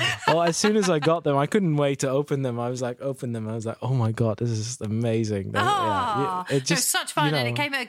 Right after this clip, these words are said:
Speaker 2: great time where we all just really wanted to be playing and being creative because, 'cause you recorded and put it together during the first lockdown, didn't you? And
Speaker 1: That's
Speaker 2: it
Speaker 1: cr-,
Speaker 2: was just
Speaker 1: yeah.
Speaker 2: great, you know. We were delighted to have the opportunity to be <laughs> creative again at that time. So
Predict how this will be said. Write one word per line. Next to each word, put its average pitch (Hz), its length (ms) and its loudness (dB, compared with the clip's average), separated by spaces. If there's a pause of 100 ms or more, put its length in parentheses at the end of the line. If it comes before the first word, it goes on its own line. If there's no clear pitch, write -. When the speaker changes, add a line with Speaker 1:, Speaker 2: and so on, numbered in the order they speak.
Speaker 2:
great 262 220 -2
time 254 240 -2
where 208 140 -4
we 226 160 -2
all 226 60 -4
just 208 220 -6
really 214 220 -2
wanted 190 360 -4
to 190 80 -8
be 185 280 -6 (320)
playing 233 400 -2
and 202 100 -6
being 220 220 -2
creative 233 540 -4
because, 202 340 -6 (140)
'cause 294 160 -4
you 330 120 -2
recorded 339 460 -2
and 247 100 -8
put 294 120 -2
it 240 80 -8
together 254 420 -2 (320)
during 311 200 -2
the 262 60 -8
first 392 340 0
lockdown, 180 400 -6
didn't 240 200 -6
you? 180 160 -6
And 185 200 -6 (260)
Speaker 1:
That's 135 160 2
Speaker 2:
it 269 60 0
Speaker 1:
cr-, - 60 -2
Speaker 2:
was 143 80 0
just 135 200 2
Speaker 1:
yeah. - 80 -18
Speaker 2:
great, 277 340 -2
you 262 140 -2
know. 175 300 -6 (680)
We 262 200 -2
were 233 80 -2
delighted 214 680 -2
to 190 80 -6
have 185 220 -6
the 190 100 -4
opportunity 185 500 -6
to 185 140 -8
be 233 160 -2
<laughs> 269 100 -4
creative 269 520 -2
again 185 240 -4
at 180 80 -10
that 170 200 -6
time. 165 320 -6
So 165 360 -10